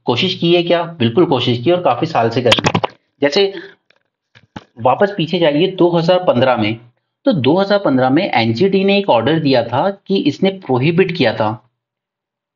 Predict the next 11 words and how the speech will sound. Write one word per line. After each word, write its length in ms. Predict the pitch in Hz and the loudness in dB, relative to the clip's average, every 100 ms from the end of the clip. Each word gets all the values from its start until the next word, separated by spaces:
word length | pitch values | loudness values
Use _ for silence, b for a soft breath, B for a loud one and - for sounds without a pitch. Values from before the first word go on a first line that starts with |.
| _ _ _ _ _ _ _ - | _ _ _ _ _ _ _ -2
कि 80 | |
आप 380 | - 127 147 165 | 2 4 2 2
stubble 420 | 175 - 135 156 | -2 0 0 2
burning 440 | 165 127 123 156 143 | 2 2 2 2 2
नहीं 280 | 120 160 165 | 2 2 2
करेंगे 340 | 135 131 131 | 2 4 2
बिल्कुल, 520 | 120 117 120 113 110 | 2 -2 0 0 0
especially 580 | 120 - 143 135 165 170 | -6 -2 0 2 0 0
पंजाब, 600 | 131 110 117 143 - - _ _ _ _ - | 0 2 2 0 -4 -16 _ _ _ _ -4
हरियाणा, 760 | 123 117 110 117 151 - - _ _ _ _ _ _ - | -2 0 0 0 -2 -6 -16 _ _ _ _ _ _ -8
राजस्थान, 840 | 110 110 110 131 127 143 156 - | -2 0 0 -2 -2 -2 -2 -6